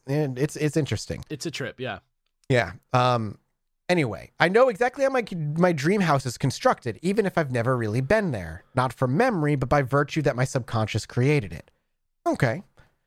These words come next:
Speaker 1: My afternoon dream started off relatively normal.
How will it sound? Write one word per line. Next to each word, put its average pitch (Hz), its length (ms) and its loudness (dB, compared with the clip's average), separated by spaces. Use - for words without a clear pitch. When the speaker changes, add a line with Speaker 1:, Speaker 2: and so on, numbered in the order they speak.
Speaker 1:
My 220 180 6
afternoon 262 440 0
dream 180 240 4
started 156 300 2
off 147 180 2
relatively 131 720 0
normal. 120 520 0